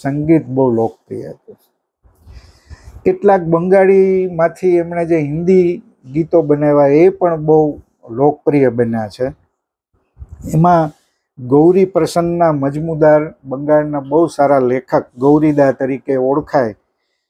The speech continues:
એમણે એક ફિલ્મ માટે હેમંતદાએ કહ્યું કે ગીત લખો.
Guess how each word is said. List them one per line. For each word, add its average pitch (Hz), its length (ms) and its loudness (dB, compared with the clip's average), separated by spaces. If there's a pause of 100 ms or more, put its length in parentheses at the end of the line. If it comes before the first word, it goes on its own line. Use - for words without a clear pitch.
(340)
એમણે 196 720 2 (120)
એક 202 220 2
ફિલ્મ 208 340 -2
માટે 151 600 2
હેમંતદાએ 143 600 -2
કહ્યું 151 320 0
કે 135 120 -14
ગીત 147 300 0
લખો. 123 480 -6